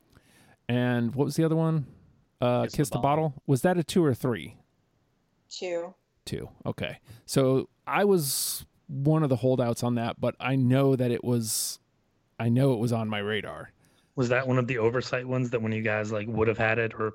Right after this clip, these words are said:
Speaker 4: but
Speaker 3: Yeah.
Speaker 4: forgot or something?
Speaker 3: Yeah, Kiss the Bottle for me. I mean, that was, that was truly, truly an oversight, 'cause I think if you were to ever introduce the band to anybody new,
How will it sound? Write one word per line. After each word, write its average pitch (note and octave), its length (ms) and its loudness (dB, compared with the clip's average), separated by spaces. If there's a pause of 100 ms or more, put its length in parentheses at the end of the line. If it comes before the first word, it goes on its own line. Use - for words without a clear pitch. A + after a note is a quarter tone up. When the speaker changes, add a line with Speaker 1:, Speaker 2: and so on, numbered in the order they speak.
(120)
Speaker 4:
but B2 120 -4
Speaker 3:
Yeah. G3+ 100 -4
Speaker 4:
forgot - 320 2
or A2+ 60 -2
something? A#2+ 360 -10 (280)
Speaker 3:
Yeah, A3 280 2
Kiss D#4+ 240 -8
the C#5 120 -4
Bottle A3 280 0
for G3+ 180 -12
me. F#3 260 -6
I G3 40 -6
mean, F#3+ 160 -8
that G3 180 2
was, G#3 300 -8
that G3 140 0
was G3 200 -10
truly, F#3 500 -4
truly F3 320 -2
an E3 60 -2
oversight, A3+ 440 2
'cause - 100 -4
I - 60 4
think A3 160 -4
if G#3+ 80 -8
you F#3 100 -2
were F3+ 100 4
to E3+ 100 4
ever E3+ 200 0
introduce E3+ 360 -10
the E3 80 -6
band D#3+ 320 -2
to A3 60 -6
anybody G3 680 0
new, G#3+ 480 -2